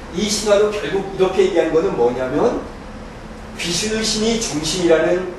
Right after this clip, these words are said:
전설에서 나온 거예요. 그죠? 원래 브라마 신이 있고 브라마 신이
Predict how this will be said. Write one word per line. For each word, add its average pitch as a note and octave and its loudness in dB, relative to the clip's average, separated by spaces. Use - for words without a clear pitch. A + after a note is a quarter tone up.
전설에서 D#3+ -4
나온 - 2
거예요. A2 -2
그죠? - -10
원래 G#3 6
브라마 E3 2
신이 F3+ -2
있고 E3 -6
브라마 D3 -4
신이 D3+ -6